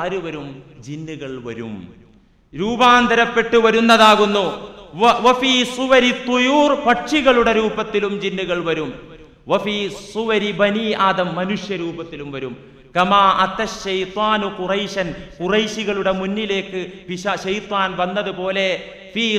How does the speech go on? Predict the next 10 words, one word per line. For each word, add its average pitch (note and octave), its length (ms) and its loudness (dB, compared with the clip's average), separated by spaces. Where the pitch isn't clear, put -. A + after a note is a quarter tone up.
സൂറത്തി A3 480 0
സുറാഖത്ത് A3+ 680 2
ബിനി G3 240 -4
മാലിക്, E3 320 -2
സുറാഖത്ത് C#4 680 4
ബിനു B3 240 2
മാലിക് A#3+ 400 2
എന്ന E3+ 160 4
മനുഷ്യന്റെ A#3 720 4
രൂപത്തിൽ B3 540 0